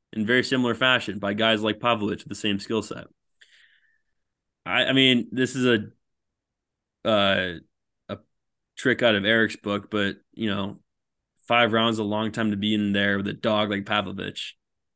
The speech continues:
And Blades has gotten caught before.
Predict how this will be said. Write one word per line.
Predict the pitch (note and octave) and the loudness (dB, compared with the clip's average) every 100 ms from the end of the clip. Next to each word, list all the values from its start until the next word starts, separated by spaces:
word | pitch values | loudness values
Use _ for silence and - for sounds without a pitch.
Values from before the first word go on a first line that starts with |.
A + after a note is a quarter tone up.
| _ _ | _ _
And | G#2+ G#2 G2 G2 G2 - _ _ _ _ _ _ _ _ _ _ - | -4 -2 0 -2 -4 -8 _ _ _ _ _ _ _ _ _ _ -10
Blades | A2 A#2 B2 | 0 2 2
has | |
gotten | C3 C3+ A#2 | 0 0 0
caught | B2 C3+ | -2 -4
before. | C#3+ - D3 D3+ D3 | -4 -2 2 2 2